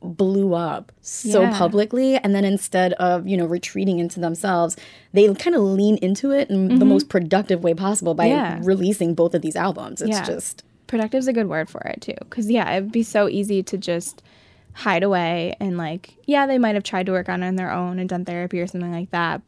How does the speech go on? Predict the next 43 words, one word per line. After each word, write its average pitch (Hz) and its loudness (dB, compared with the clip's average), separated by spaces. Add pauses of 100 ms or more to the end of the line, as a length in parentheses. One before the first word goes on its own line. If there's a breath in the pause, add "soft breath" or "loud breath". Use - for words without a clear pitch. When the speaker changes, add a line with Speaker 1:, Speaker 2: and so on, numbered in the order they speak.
Speaker 2:
but - -6
to, 180 -4 (200)
to - -10
do 180 -2
it 185 2
in 180 -4
front 170 -4
of 170 -6
everyone 165 -6 (180)
Speaker 1:
Yeah. 202 -4
Speaker 2:
is 226 6
such 247 4
a 262 4
declaration 202 0
of 180 -6
their 170 -2
love 147 -4 (120)
and 165 -4 (320)
that 196 4
they're 185 0
gonna 165 -2
try. 87 -4 (340 soft breath)
So - -2
it's 208 2
almost 214 2
like, 175 -2
okay, 214 4
well, 185 4
we've 185 0
made 208 0
these 226 0
albums 185 2
and 170 -4
we've 170 -4
said 185 -2
we're 196 -2
gonna 180 -4
stick 180 -6
together. 170 -4
Like, 165 -6
it's 190 -4
just 208 -2
another, 185 2